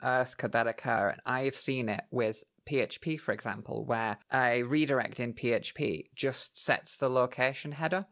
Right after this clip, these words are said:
but then the rest of the code will continue to be processed. So you would effectively need to redirect and then exit or something similar so that the, no further processing is, is, um, is done. Yeah, I've definitely seen that in P H P applications.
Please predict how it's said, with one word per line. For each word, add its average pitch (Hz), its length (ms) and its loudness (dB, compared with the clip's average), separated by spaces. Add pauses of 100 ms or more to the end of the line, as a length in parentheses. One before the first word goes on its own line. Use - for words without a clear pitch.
but 139 120 2
then 135 360 0 (160)
the 123 120 2
rest 131 400 -2
of 123 160 2
the 110 300 -2 (160)
code 120 260 4
will 117 100 0
continue 113 460 -2
to 113 100 -6
be 117 120 0
processed. 131 640 -4
So 139 80 0
you 127 60 2
would 123 80 2
effectively 123 500 -4
need 117 180 -8
to 107 120 -8 (160)
redirect 139 680 2
and 120 140 -4
then 117 160 -4
exit 113 500 -2
or 113 100 -4
something 110 340 -4
similar 117 400 -2
so - 160 -4
that 107 260 0
the, 110 320 -2 (140)
no 131 260 2
further 120 320 0
processing 123 580 -8
is, 127 320 -10
is, 123 400 -4
um, 127 400 -8
is 127 200 -6
done. 165 280 -4
Yeah, 131 220 2
I've 117 100 -2
definitely 120 320 -2
seen 113 200 -4
that 101 100 -2
in 107 80 -8
P 117 120 -4
H - 120 -4
P 107 100 -8
applications. - 680 -14